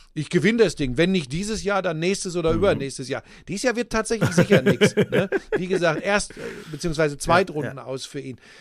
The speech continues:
Speaker 1: Da sind, ich glaub, insgesamt sind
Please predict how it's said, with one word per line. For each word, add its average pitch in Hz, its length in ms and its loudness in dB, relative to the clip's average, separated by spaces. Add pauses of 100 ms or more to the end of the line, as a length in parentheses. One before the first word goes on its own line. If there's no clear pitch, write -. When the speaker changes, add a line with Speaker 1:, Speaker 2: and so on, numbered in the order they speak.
(400)
Speaker 1:
Da 170 160 4
sind, 262 380 -2
ich - 140 -10
glaub, 226 200 2
insgesamt 269 580 -2
sind - 340 -8